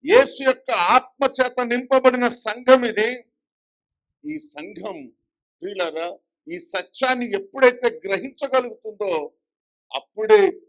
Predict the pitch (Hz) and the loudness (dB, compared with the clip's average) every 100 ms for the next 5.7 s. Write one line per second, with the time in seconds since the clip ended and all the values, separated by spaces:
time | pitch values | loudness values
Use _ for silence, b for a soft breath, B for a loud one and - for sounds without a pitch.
0 | _ 320 277 320 427 427 427 392 392 175 | _ -16 -4 0 0 0 -8 -2 -2 -2
1 | - - - 202 - 196 180 170 _ 165 | -10 -20 -18 -18 -14 -12 -12 -12 _ -14
2 | 170 _ 190 156 143 180 180 185 180 170 | -14 _ -16 -12 -10 -10 -8 -4 -2 -2
3 | 165 - _ - 135 131 160 180 - 175 | -6 -10 _ -12 -10 -4 -4 -4 -8 -10
4 | 160 156 147 143 175 170 156 147 147 156 | -10 -8 -8 -8 -8 -8 -4 -2 -2 -2
5 | 156 135 131 - 131 120 | 0 0 -2 -2 -6 -6